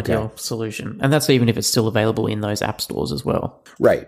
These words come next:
Speaker 2: right, exactly. And which they might take it out, or there, there's a whole bunch of possibilities there, right? Or you might, on the Android world, you might have to download and archive that A P K somewhere
Speaker 1: Yeah,
Speaker 2: or
Speaker 1: exactly.
Speaker 2: something like that, which is, I mean,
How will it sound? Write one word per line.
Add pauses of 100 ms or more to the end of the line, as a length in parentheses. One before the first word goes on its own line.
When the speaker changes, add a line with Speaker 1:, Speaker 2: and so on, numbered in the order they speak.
Speaker 2:
right,
exactly.
And
which
they
might
take
it
out,
or
there,
there's
a
whole
bunch
of
possibilities
there,
right?
Or
you
might,
on
the
Android
world,
you
might
have
to
download
and
archive
that
A
P
K
somewhere
Speaker 1:
Yeah,
Speaker 2:
or
Speaker 1:
exactly.
Speaker 2:
something
like
that,
which
is,
I
mean,